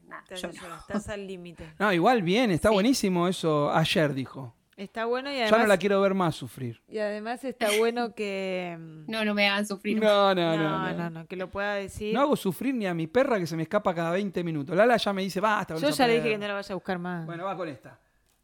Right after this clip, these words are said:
Speaker 3: Ah, pero ¿te diste cuenta, Lala, que atrás dice profundidad, descomprimir, presentación?
Speaker 2: Es verdad.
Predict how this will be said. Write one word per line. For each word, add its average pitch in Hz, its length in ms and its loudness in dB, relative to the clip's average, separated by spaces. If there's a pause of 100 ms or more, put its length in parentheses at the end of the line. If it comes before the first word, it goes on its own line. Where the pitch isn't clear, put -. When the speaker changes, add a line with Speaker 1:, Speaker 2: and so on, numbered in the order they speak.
(320)
Speaker 3:
Ah, 427 460 -2
pero 254 240 -4
¿te 339 80 -4
diste 403 280 -4
cuenta, 233 540 4
Lala, 302 400 2
que 202 140 4
atrás 269 340 4
dice 311 380 4
profundidad, 175 920 2
descomprimir, 170 880 0
presentación? 175 1120 -4
Speaker 2:
Es 214 160 -8
verdad. 202 420 -10